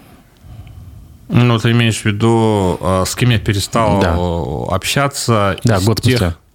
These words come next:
Speaker 1: Ну, ты знаешь, вот, э, из, ну, близкого такого окружения, все, кого я знал, а, все поддерживают,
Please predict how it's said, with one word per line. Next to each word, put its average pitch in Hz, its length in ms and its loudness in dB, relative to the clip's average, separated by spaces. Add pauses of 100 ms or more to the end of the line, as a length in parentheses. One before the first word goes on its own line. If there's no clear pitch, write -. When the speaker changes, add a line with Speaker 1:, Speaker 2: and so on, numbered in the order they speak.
(1300)
Speaker 1:
Ну, 117 160 2
ты 131 140 0
знаешь, 143 440 2
вот, 104 360 -2
э, 95 320 2
из, 107 600 0 (180)
ну, 110 220 2
близкого 110 580 2
такого 90 400 -2
окружения, 92 720 0
все, - 220 -2
кого 90 300 0
я 92 180 2
знал, 143 440 2 (640)
а, 95 320 0
все - 200 0
поддерживают, 95 800 0